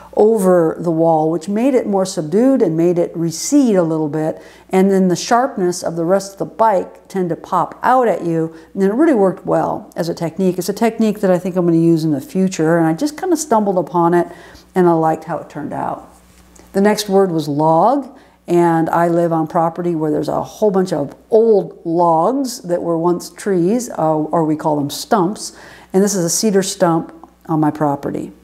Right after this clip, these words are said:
And I really like how this turned out. Lots of good feedback on it. Again, I always strive to get a high contrast in my paintings. So I knew I had, uh, light up here, and so I wanted to contrast it with the dark in the background.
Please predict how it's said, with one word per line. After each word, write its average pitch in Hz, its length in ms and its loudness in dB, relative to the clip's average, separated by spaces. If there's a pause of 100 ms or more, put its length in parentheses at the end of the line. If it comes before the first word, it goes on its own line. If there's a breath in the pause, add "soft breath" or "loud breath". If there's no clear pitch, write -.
(120)
And 151 100 -2
I - 20 2
really 226 280 4
like 175 260 0
how 170 140 -6
this 160 180 -6
turned 156 260 -8
out. 175 300 0
Lots 180 220 -6
of 165 80 -12
good 160 120 -10
feedback 175 440 -6
on 165 180 -2
it. 170 180 -4
Again, 180 400 0
I 175 120 2
always 208 300 2
strive 175 400 -6
to 160 60 -10
get 156 160 -10
a - 40 -14
high - 440 -4
contrast 202 800 -4
in 233 80 -2
my 233 120 0
paintings. 233 460 -2 (460 loud breath)
So 196 320 4
I 190 120 2
knew 220 160 4
I 208 100 4
had, 185 500 -2
uh, 165 220 -4
light 185 300 0
up 175 120 -4
here, 208 440 -2
and 180 100 -4
so 190 100 -2
I 180 40 2
wanted 165 260 0
to - 80 -18
contrast 170 420 -2
it - 60 -6
with 156 140 -8
the 151 60 -4
dark 156 360 0
in 170 60 -4
the 147 80 -4
background. 202 720 0